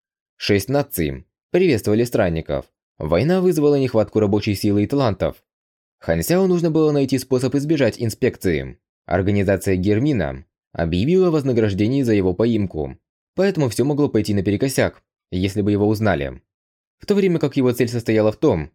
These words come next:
чтобы связаться с тринадцатым подразделением, он не мог рисковать быть разоблаченным до этого. К счастью, существовал путь.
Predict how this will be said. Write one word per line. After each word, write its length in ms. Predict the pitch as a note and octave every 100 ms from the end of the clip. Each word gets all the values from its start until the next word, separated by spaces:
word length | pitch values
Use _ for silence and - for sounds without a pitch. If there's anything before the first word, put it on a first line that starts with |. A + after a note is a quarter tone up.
| _ _
чтобы 300 | - - G2
связаться 340 | F#2+ G#2 G2+ G2+
с 60 |
тринадцатым 500 | - A2 G#2 F2+ F#2
подразделением, 760 | F2+ G2 G2 A#2 D3+ F#2 C#2+ C2+ _ _ -
он 180 | G3 F#3+
не 120 | C3+
мог 180 | G#2+ A#2
рисковать 460 | B2+ - G#2 G2
быть 160 | F#2+ G#2
разоблаченным 720 | G2+ G2+ G#2 G#2 C#3+ B2+ A#2
до 80 | G2
этого. 480 | F#2 F2 D2 C2 B1+ _ _ _ _ _ _ _
К 60 | -
счастью, 560 | F#2+ F2+ - D3 D#3+ - _ _ -
существовал 580 | - F#3+ F3+ C3 A2
путь. 320 | A2 G2+ E2